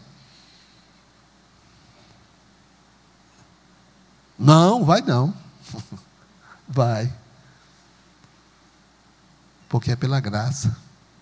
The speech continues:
Ele aceita o presente de Deus. Mas o, Deus vai salvar um estuprador, um assassino? Vai.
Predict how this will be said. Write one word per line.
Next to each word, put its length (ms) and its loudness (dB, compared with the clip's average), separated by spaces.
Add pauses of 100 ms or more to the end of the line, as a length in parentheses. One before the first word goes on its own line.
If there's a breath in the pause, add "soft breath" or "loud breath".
(240)
Ele 140 -6
aceita 420 -4
o 40 -12
presente 540 -6
de 20 -16
Deus. 320 -16 (1300 soft breath)
Mas 280 6
o, 80 2 (180)
Deus 240 6
vai 140 4
salvar 560 2
um 100 2
estuprador, 960 2
um 20 2
assassino? 460 4
Vai. 380 -2